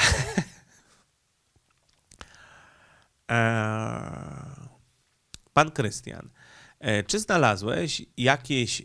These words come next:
nowe, ciekawe zapisy w ustawie o obronności ojczyzny? Tak. Tak, i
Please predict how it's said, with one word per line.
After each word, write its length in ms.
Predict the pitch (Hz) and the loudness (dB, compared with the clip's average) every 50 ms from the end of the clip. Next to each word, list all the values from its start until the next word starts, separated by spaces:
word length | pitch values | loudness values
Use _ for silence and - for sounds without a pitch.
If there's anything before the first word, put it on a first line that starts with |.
| - | -12
nowe, 880 | - 92 90 92 92 123 160 180 165 139 131 127 117 110 104 104 104 - _ | -14 -14 -8 0 4 4 4 4 4 0 0 2 2 2 0 -2 -6 -10 _
ciekawe 500 | - - - 117 - - 135 147 139 135 | -8 -4 -4 -2 0 0 0 0 0 -2
zapisy 440 | 123 117 107 - - 143 139 - 143 | 0 0 -2 -2 -2 -6 -2 -2 -2
w 60 | 120 | -2
ustawie 380 | 120 113 - - 120 117 123 120 | -4 -4 0 0 0 2 2 0
o 40 | 117 | 0
obronności 520 | 113 117 113 107 107 110 113 107 - - | 0 0 -2 -2 -2 -2 -4 -2 -2 -4
ojczyzny? 400 | 110 110 - - 110 - - 107 | -4 -4 -4 -4 -6 -6 -6 -8
Tak. 380 | - - 123 117 101 - - - _ _ _ _ _ _ _ _ _ _ | -2 2 2 2 2 0 -8 -20 _ _ _ _ _ _ _ _ _ _
Tak, 320 | - 123 120 117 - - - | 0 0 0 0 0 -6 -16
i 340 | - - 117 110 110 110 | -10 -8 -6 -6 -6 -8